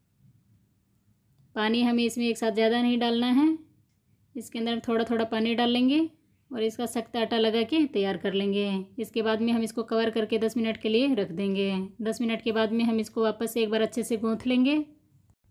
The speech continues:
इसके बाद में आटे में से हम थोड़ा सा आटा अपने हाथों में लेंगे और इसको इस प्रकार से कर लेंगे। इसके बाद में हम इसको बेल लेंगे। इसको हमें पूरा गोल नहीं बेलना है, इसको हमें हल्का सा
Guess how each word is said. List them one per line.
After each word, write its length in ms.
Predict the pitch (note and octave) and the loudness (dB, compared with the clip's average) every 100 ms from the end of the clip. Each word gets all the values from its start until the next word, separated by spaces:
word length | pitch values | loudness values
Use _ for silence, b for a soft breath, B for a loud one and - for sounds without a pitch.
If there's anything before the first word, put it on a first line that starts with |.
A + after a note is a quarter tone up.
| _ _ _ - | _ _ _ -8
इसके 280 | C4+ - A#3+ | -8 -2 0
बाद 160 | A3+ A3+ | 2 2
में 140 | A#3 | 2
आटे 280 | A3+ A3 A#3+ | 2 0 0
में 120 | A#3+ | 0
से 100 | A#3 | 0
हम 100 | A#3 A3 | 0 2
थोड़ा 220 | A3 A3+ | 2 2
सा 120 | A#3+ | 2
आटा 200 | A3+ A3 | 0 0
अपने 200 | A3+ A3+ | -2 0
हाथों 280 | A3+ A3 A3+ | 0 0 0
में 120 | A#3 | 0
लेंगे 300 | A#3 A#3+ C4 | 2 2 4
और 160 | C4 A#3 | 2 0
इसको 200 | A3+ A#3+ | -2 -4
इस 100 | A3+ | -4
प्रकार 320 | A3+ A3 A3+ | -6 -2 -2
से 160 | A3+ D4+ D4+ - | 2 0 0 -4
कर 120 | G#3+ F#3+ | -6 -2
लेंगे। 260 | G3 G3+ | 0 0
इसके 200 | G#3 A3 | 0 0
बाद 180 | A3 G#3+ | 0 0
में 100 | A3+ | 0
हम 100 | A3 | 0
इसको 240 | G#3+ - D#4+ D#4+ - | -2 0 0 0 -4
बेल 220 | G#3 F#3+ F#3+ | -4 0 2
लेंगे। 460 | F#3+ G3 G3 G3 F#3+ - - - _ _ _ _ _ - | 2 0 0 -2 -4 -10 -20 -20 _ _ _ _ _ -10
इसको 280 | A3+ - A#3+ | -10 -4 2
हमें 300 | A#3 A#3 A3+ | 2 2 0
पूरा 300 | A#3 A3 A#3 | 0 2 2
गोल 260 | A3 A#3 | 4 4
नहीं 140 | A#3 A#3 | 2 2
बेलना 280 | A#3 A#3 A#3+ | 2 2 4
है, 200 | C4+ C4+ | 4 2
इसको 200 | A#3 A#3+ | -2 -2
हमें 220 | A3+ A3+ | 0 0
हल्का 260 | G#3+ G#3+ A3+ | 0 0 -2
सा 160 | D4+ | 2